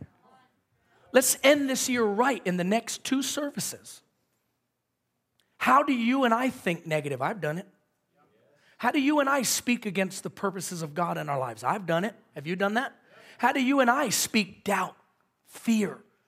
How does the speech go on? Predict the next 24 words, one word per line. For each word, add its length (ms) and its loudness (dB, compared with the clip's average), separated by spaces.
disappointment? 840 0
Help 220 0
me 80 0
out, 220 -4
church. 360 -12
Discouragement. 760 -2
Take 260 2
whatever 300 2
notes 380 -4
you 60 -6
can, 460 0
because 460 0
people 500 0
who 340 -2
disagree 540 2
with 180 4
everything, 640 0
people 300 2
who 240 0
always 400 2
criticize 720 0
but 220 -6
never 260 4
having 420 0